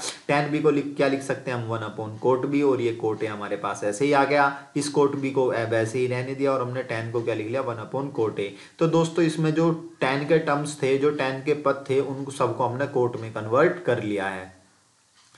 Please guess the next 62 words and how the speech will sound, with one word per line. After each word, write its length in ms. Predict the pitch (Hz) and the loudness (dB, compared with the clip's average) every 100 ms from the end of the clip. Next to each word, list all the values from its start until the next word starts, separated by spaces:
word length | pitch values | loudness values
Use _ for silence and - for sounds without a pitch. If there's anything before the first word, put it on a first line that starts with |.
| - - - | -20 -20 -4
अब 120 | 139 135 | 0 6
देखो 180 | 165 | 6
यहाँ 160 | 165 147 | 8 6
पर 140 | 147 | 6
हमने 200 | 156 156 | 4 4
एलसीएम 340 | 151 143 156 143 | 2 2 0 0
लेंगे 320 | 147 147 151 | 0 2 2
तो 100 | 156 | 4
इस 160 | 160 156 | 2 2
cot 260 | - 190 | 2 2
B 140 | 160 135 | 2 -2
की 100 | 143 | -2
multiply 460 | 143 139 143 135 | -2 -2 0 0
किसके 260 | 135 135 139 | 0 -2 -2
साथ 220 | 135 131 | 0 0
होगी? 160 | 123 117 | 0 -2
cot 260 | 117 123 123 | 0 0 2
A 180 | 131 135 | 2 4
के 120 | 147 | 2
साथ। 300 | 143 151 147 | 4 2 2
तो 100 | 147 | 2
ये 100 | 139 135 | 4 4
आ 100 | 127 | 2
जाएगा 280 | 123 127 135 | 2 2 0
one 180 | 123 139 139 | 0 -2 -2
plus 280 | 139 143 143 | 0 0 -2
cot 340 | - 127 123 | -2 0 2
A 80 | 120 | 0
into 260 | 117 113 120 | -2 -2 -4
में 100 | 131 | -2
cot 280 | - 120 120 | 0 0 0
B 140 | 123 139 | 0 0
और 140 | 139 | 2
divide 380 | 120 117 117 117 | 2 4 2 -2
में 80 | 131 - | -8 -4
cot 220 | 113 107 117 | -2 -2 -2
B। 160 | 135 147 - - - | -2 -4 -6 -8 0
वैसे 220 | 131 143 | 2 4
ही 80 | 143 | 2
नीचे 240 | 135 139 | 2 2
वालों 280 | 139 139 139 | 4 4 2
का 120 | 139 135 | 2 0
एलसीएम 340 | 139 139 143 | 0 -2 -2
लेंगे, 320 | 143 147 147 | -2 0 0
cot 300 | 147 131 127 | 0 0 0
A 80 | 127 | -2
की 100 | 123 | -4
multiply 500 | 127 120 117 117 113 | -4 -6 -4 -2 -2
cot 300 | 113 113 113 | -2 -2 -2
B 120 | 110 117 | -4 -4
के 120 | 123 | -2
साथ 280 | 131 135 - | -2 -4 -2
प्लस 260 | 120 117 127 | -2 -2 -4
वन 80 | 127 | -4
और 160 | 127 | -4
divide 360 | 120 110 110 107 | -2 -2 -2 -4
में 80 | 113 | -6
क्या 120 | 110 | -4
आ 20 | |
जाएगा? 260 | 104 101 120 | -2 -2 -4
cot 360 | 117 110 117 113 | -2 2 2 0
A। 240 | 98 95 | -6 -6